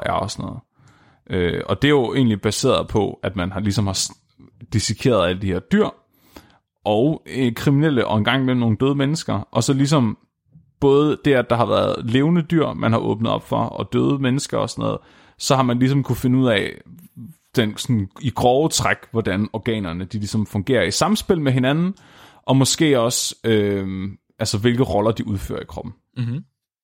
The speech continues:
Speaker 1: Så det er faktisk super værdifuld viden her. Det er, da vi når op til nittenhundredetallet, at tingene, de ændrer sig lidt, fordi nu har man ligesom en forståelse for anatomi i grove træk. Nu vil man gerne bedre forstå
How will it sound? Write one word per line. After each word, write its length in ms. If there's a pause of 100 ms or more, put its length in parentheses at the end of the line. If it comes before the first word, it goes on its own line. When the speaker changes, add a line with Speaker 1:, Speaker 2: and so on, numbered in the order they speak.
(440)
Speaker 1:
Så 80
det 120
er 40
faktisk 360
super 180
værdifuld 480
viden 220
her. 220 (1400)
Det 60
er, 40
da 80
vi 100
når 100
op 120
til 140
nittenhundredetallet, 720
at 100
tingene, 320
de 100
ændrer 160
sig 160
lidt, 120
fordi 220
nu 140
har 140
man 140
ligesom 360
en 160
forståelse 600
for 380 (1160)
anatomi 480
i 40
grove 300
træk. 240 (480)
Nu 140
vil 100
man 200
gerne 560 (520)
bedre 240
forstå 500